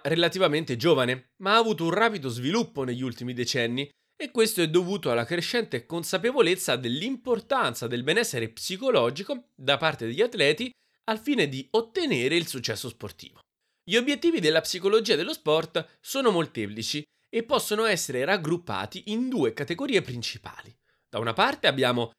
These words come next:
il miglioramento della prestazione sportiva,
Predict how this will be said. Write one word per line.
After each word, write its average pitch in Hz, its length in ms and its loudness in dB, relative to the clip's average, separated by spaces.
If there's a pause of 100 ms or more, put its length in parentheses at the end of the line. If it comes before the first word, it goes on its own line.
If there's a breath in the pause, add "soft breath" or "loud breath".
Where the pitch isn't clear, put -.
(180)
il 143 280 -4
miglioramento 147 1000 0
della 92 220 -10
prestazione 127 680 -6
sportiva, 120 600 -6